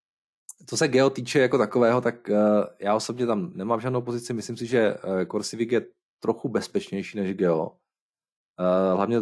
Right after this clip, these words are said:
kvůli tomu, že oni nemají v podstatě, Core Civic nemá v podstatě žádné velké kontrakty s tím,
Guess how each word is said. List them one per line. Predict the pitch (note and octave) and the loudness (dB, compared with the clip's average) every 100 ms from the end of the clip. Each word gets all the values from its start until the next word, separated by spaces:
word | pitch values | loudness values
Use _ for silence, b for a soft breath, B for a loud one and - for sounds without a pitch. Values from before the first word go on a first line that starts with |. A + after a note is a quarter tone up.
| - - | -4 -14
kvůli | G2 G2+ A2+ | -6 0 2
tomu, | G#2+ G#2 | 2 0
že | G#2 G#2 | 2 2
oni | G#2+ | 2
nemají | G#2 G#2 | 2 0
v | G#2 | -2
podstatě, | G2+ - G2+ A2 G#2 G2+ - - - | -8 -6 -4 2 4 2 0 -6 -4
Core | A#2+ | -2
Civic | - F2+ F#2+ | 0 -2 0
nemá | F#2 F#2+ | -2 -2
v | |
podstatě | G2 - G#2 | -6 -8 -4
žádné | G2+ F#2 F#2 | 0 0 2
velké | F#2 F2+ G#2+ | 0 -2 -4
kontrakty | F#2+ F2+ F#2 - | -6 -4 -6 -6
s | F2 | -10
tím, | - F#2+ F#2 | -6 -4 -4